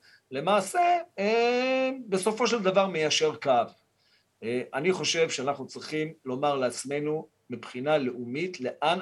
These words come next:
אנחנו רוצים להגיע. אם מדינת ישראל תאפשר לגורמים האלה, הלאומנים, הקיצוניים, הגזעניים, להתחזק,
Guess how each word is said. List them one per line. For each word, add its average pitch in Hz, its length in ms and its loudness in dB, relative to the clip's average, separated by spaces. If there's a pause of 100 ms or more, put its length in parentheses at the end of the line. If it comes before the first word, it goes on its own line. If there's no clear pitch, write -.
אנחנו 135 420 -4
רוצים 127 400 -8
להגיע. 113 480 -2 (560)
אם 226 200 4
מדינת 170 440 2
ישראל 143 520 0 (300)
תאפשר 151 720 2
לגורמים 151 560 2
האלה, 147 300 2
הלאומנים, 143 720 0
הקיצוניים, 147 720 -2
הגזעניים, 131 720 -4
להתחזק, 120 720 -2